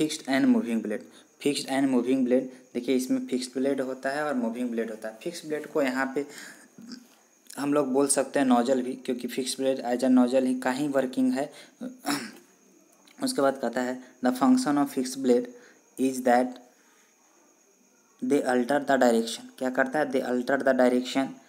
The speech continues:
of steam, they alter the direction of steam as well as it expand to a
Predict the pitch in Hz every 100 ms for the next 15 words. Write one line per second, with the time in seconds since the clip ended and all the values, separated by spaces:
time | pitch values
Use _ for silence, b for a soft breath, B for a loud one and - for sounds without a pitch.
0 | B B _ - 127 127 123 - 123 123
1 | 127 - B B B 120 127 123 123 135
2 | 131 131 127 123 123 - 135 131 127 123
3 | - 127 127 120 120 127 139 117 123 127
4 | - B B _ 131 135 - 123 127 -
5 | 131 135 127 127 139